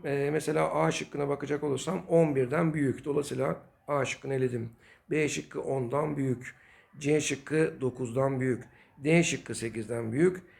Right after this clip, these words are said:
En uygun cevabın E şıkkı olduğunu görüyorum. Yani, e,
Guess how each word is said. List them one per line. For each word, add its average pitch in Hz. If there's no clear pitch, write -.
En 214
uygun 135
cevabın 147
E 156
şıkkı -
olduğunu 127
görüyorum. 127
Yani, 143
e, 135